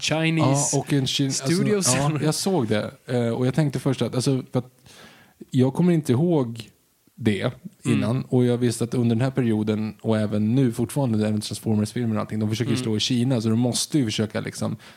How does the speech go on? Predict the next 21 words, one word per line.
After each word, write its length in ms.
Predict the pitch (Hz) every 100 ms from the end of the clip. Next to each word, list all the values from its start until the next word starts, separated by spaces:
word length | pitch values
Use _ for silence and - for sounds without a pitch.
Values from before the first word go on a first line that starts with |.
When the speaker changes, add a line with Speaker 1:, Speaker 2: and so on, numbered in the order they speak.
| -
Speaker 2:
trycka 260 | 127 120 113
in 140 | 107
kinesiska 580 | 101 113 107 107 101 107
skådespelare 840 | 104 117 110 107 135 123 117 113 110
och 140 | 113
liksom 380 | 107 - 107 107
tilltala, 600 | 113 107 - 104 107 110
typ 260 | - 143 -
som 160 | 113
i, 200 | 107 104 - - -
är 120 | 131
det 60 | 120
Reven-, 360 | 113 110 110 107
nej, 100 | 143
inte 200 | 147 135
Revenge 320 | 127 117 113
of 160 | 104 113
the 60 |
Fallen, 420 | 107 127 110 107 110
det 80 |
är 280 | 110 107 107